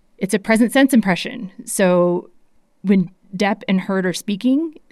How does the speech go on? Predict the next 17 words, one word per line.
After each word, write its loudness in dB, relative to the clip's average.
that 0
was, -6
that -2
<laughs> -12
it's 6
a 4
recording 2
of -2
the -8
statement -2
made 0
exactly -2
as -4
that -2
was -8
going -6
on. -2